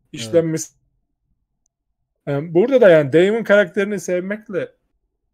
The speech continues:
em, onun ne yaptığını, ay çok kötü, karısını domestic violence, ay sevmiyorum artık Daemon'u. Ya böyle saçmalık olmaz.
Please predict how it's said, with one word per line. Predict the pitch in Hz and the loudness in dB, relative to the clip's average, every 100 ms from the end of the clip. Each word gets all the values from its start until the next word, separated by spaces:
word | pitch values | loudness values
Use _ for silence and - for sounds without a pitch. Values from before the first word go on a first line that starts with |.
| _ _ _ _ _ | _ _ _ _ _
em, | 135 131 127 _ _ _ _ _ | -12 -10 -12 _ _ _ _ _
onun | - 156 190 | -10 -8 -6
ne | 180 | -4
yaptığını, | 190 202 - - 185 180 180 - - | -4 -6 -8 -6 -4 -4 -6 -10 -12
ay | 147 131 | -12 -12
çok | - 180 - | -10 -12 -10
kötü, | 160 - | -12 -4
karısını | 165 165 - 160 190 _ _ _ _ _ - | -4 -4 -8 -10 -10 _ _ _ _ _ -6
domestic | 160 170 170 175 160 | -4 -4 -6 -10 -2
violence, | 160 160 151 131 - | 0 0 -4 -10 -10
ay | 156 139 | -10 -10
sevmiyorum | - 156 156 143 | -6 -6 -6 -8
artık | 127 127 _ | -8 -12 _
Daemon'u. | 143 135 131 | -8 -8 -8
Ya | 151 143 | -10 -4
böyle | 214 | -4
saçmalık | 220 220 214 220 220 | -2 -6 -6 -10 -4
olmaz. | 226 196 123 | -4 -4 -8